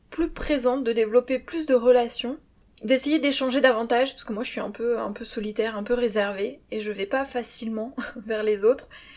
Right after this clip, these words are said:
Je suis pas trop fanat des réseaux à la base, donc c'est vrai que répondre à tous les commentaires, répondre à tous les messages, et cetera, pour moi ça me demande beaucoup d'énergie. Sans compter qu'il y en a beaucoup, et parfois j'oublie. Des fois je lis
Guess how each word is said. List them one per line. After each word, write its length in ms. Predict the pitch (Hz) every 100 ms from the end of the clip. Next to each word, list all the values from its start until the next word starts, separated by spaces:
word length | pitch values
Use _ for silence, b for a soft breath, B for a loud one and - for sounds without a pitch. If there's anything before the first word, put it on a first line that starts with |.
| B - _ - -
Je 80 |
suis 100 | -
pas 180 | - 262
trop 220 | 269 320
fanat 400 | 302 269 254 240
des 140 | 226 214
réseaux 340 | 208 202 240
à 80 | 220
la 140 | 196
base, 260 | 196 226 240
donc 140 | 214
c'est 120 | - 220
vrai 160 | 277
que 100 | 262
répondre 580 | 220 208 226 247 262 240
à 60 | 202
tous 140 | 226
les 80 | 226
commentaires, 460 | 226 214 226 226
répondre 420 | 220 214 254 277 214
à 60 |
tous 180 | 202 -
les 100 | 233
messages, 400 | 220 226 240 240
et 80 | 220
cetera, 560 | - 208 214 226 311 -
pour 120 | 214
moi 120 | 254
ça 140 | 294 220
me 60 |
demande 260 | 202 202 214
beaucoup 260 | 269 269
d'énergie. 580 | 269 233 233 220 214 - _ _ -
Sans 220 | - 277
compter 420 | 277 269 277 285 277
qu'il 360 | - 208 202
y 100 | 196
en 80 | 196
a 60 | 202
beaucoup, 380 | 208 - 302 - _ b b _ - -
et 120 | 233
parfois 400 | 220 - 262 -
j'oublie. 440 | 247 220 247 262 _ _ b b b b
Des 80 | 226
fois 160 | 226 277
je 160 | 226
lis 360 | 233 220 254